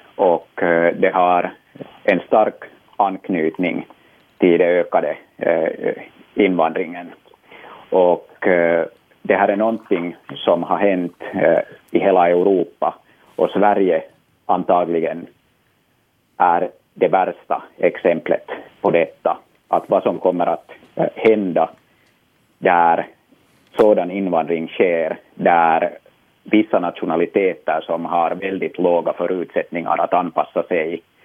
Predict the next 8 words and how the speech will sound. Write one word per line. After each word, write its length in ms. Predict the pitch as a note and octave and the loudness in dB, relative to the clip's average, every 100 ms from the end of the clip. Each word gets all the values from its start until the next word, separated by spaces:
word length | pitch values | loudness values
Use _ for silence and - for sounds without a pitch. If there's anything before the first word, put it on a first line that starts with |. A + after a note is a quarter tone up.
| - - _ _ - | -12 -12 _ _ -2
till 320 | E2+ E2 D#2 | 0 0 -2
ett 220 | E2+ D#2 - | -4 -6 -2
europeiskt 880 | F#2 E2+ E2 - E2+ D2 - - - | 0 0 0 -2 -2 -4 -8 -12 -2
samhälle 640 | E2+ E2 E2 D2 C2 D#2 - _ _ _ | -2 0 -4 -6 -4 -8 -8 _ _ _
kommer 360 | - E2+ D#2+ E2 | -2 -2 0 0
in 300 | E2 D2+ D2 - | -2 -6 -12 -6
i 100 | - | -2
landet. 460 | E2 E2 D2+ - | 0 0 -2 -10